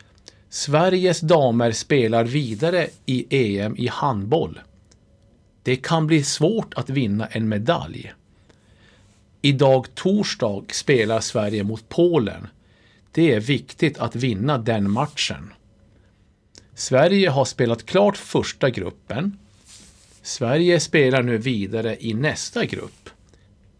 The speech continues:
Det kallas för mellanrundan. Sex lag är med i Sveriges grupp. De två lagen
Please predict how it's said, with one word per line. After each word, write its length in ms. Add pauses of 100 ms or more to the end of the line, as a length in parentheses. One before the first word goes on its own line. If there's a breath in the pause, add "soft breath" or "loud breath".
(120)
Det 220
kallas 600
för 200
mellanrundan. 1080 (840 soft breath)
Sex 560
lag 400
är 120
med 360
i 60
Sveriges 500
grupp. 280 (1300 soft breath)
De 220
två 340
lagen 600